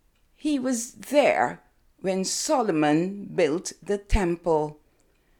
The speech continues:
And he was there when the Jews took possession of the promised land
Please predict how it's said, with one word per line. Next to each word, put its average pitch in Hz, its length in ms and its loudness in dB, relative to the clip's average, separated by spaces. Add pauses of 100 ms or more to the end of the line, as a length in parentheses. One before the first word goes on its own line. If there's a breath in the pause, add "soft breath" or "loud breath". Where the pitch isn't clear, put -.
(220)
And 220 220 -2
he 302 380 0
was 262 720 -2
there 170 560 2 (420)
when 208 320 0
the 220 160 -2
Jews 226 680 -2
took 247 280 -4
possession 247 800 -2
of 160 200 -4
the 175 100 0
promised 165 520 -2
land 160 600 0